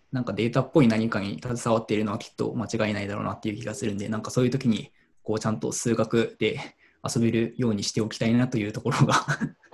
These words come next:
<laughs> あって、そういうのをちまちまとやっているって感じですね、最近。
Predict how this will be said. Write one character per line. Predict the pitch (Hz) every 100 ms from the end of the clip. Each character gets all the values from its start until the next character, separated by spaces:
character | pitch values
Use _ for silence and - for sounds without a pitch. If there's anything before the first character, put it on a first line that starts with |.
| -
<laughs> | _ _ _ _ _ _ _
あ | -
っ | - -
て、 | 120 113
そ | -
う | 117
い |
う | -
の | 104
を | - - _ _ _ _ _ _ _ _ _
ち | -
ま | -
ち | - -
ま | -
と |
や | - - _ _
っ | -
て | - - - _ _ _ -
い |
る | 147
っ |
て | 113 - -
感 | -
じ | 151
で | -
す | 160
ね、 |
最 | 151 -
近。 | 143 -